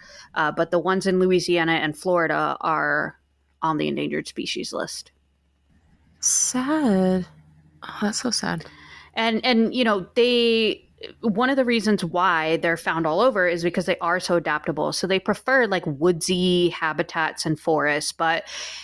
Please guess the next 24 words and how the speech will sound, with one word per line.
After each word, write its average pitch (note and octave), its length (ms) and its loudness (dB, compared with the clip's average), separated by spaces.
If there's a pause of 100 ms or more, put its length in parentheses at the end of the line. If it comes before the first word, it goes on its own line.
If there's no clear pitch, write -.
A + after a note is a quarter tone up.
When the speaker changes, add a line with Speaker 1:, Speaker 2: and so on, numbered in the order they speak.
(140)
Speaker 1:
you G3+ 100 0
know, E3 160 0
rocky, G#3+ 600 2
mountainous G3+ 560 2
regions, F#3+ 720 2
swamps, F3+ 840 0
grasslands, F#3 1120 0
even F#3 300 2
desert. F#3+ 560 0
Speaker 2:
Beaches. F#3 720 -2 (100)
Speaker 1:
Even G#3 380 0
in, F#3 320 0
like, E3+ 220 -2
that E3 300 -2
deserty E3+ 800 2
southern E3 480 2
Utah D#3 920 0
area, D#3 680 0
they D3+ 140 0
have D3 260 -4
black - 240 -6
bears. - 460 -8 (240)
Speaker 2:
Oh, B3+ 160 2
really? G#3+ 760 0